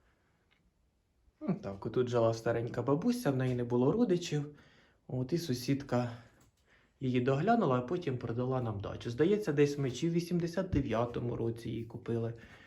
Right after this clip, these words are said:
Ну, батьки мої, звичайно, не я. Мгм.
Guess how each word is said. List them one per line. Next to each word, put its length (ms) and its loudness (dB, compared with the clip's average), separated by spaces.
Ну, 100 2
батьки 340 2
мої, 220 -4
звичайно, 500 -4
не 140 -6
я. 220 -4
Мгм. 300 -6